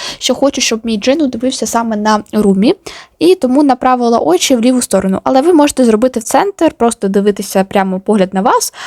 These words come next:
так, як я робила на початку. Ось таким способом я ще намітила за серединку, як я вам казала, і зараз буду також намічати одразу брови, я думаю, щоб у нас все було готове. А також у мене ось тут, бачите, така і брови, вони будуть іти такими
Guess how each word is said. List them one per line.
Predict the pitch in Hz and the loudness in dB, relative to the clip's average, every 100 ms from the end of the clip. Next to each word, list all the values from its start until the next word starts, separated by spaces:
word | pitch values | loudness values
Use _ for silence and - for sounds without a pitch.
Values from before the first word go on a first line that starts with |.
| - | -6
так, | - 330 - | -2 0 -2
як | 233 | 0
я | 247 | 0
робила | 269 202 247 | 0 2 2
на | 226 226 | 2 0
початку. | - 226 - - | -2 -4 -2 0
Ось | 220 - | 0 0
таким | 220 - 226 220 | -6 -2 -2 0
способом | - 240 269 320 233 | 0 0 2 0 2
я | 220 | 2
ще | 233 226 | 0 0
намітила | 202 208 208 196 | 0 0 0 0
за | 202 | -2
серединку, | - 190 269 339 - | -2 0 0 -2 -2
як | |
я | 277 | 0
вам | 254 | 0
казала, | 254 247 233 226 | -2 0 2 2
і | - | -2
зараз | 214 226 240 | -2 0 0
буду | 226 208 | 0 0
також | 202 202 208 | 0 -2 -4
намічати | 190 190 208 196 202 | -2 -2 0 -2 -2
одразу | 190 190 196 190 | -2 0 -2 -4
брови, | 196 208 381 | -2 0 4
я | 370 | 2
думаю, | 285 262 254 247 247 - - - | 2 0 0 0 -2 -8 -20 -12
щоб | 226 - | -6 0
у | |
нас | 240 240 | 0 0
все | 220 | -2
було | 202 208 202 | 0 2 2
готове. | 202 196 185 185 - - - - | 0 -2 -2 -2 -6 -16 -20 -8
А | 208 202 202 196 | -2 0 0 -2
також | 233 254 240 214 220 - | -2 -2 0 0 0 -4
у | 208 | -2
мене | 202 196 202 196 | 0 0 0 0
ось | 190 | -2
тут, | 196 | -2
бачите, | 196 220 - 208 | -2 -2 -4 -10
така | 196 196 208 | -8 -6 -2
і | 202 | 0
брови, | 196 220 311 254 | 0 2 2 2
вони | 208 220 | 0 -2
будуть | 226 208 202 | -4 -6 -8
іти | 196 - 208 | -10 -8 -8
такими | 202 196 - 220 202 196 | -6 -10 -8 -4 -2 -2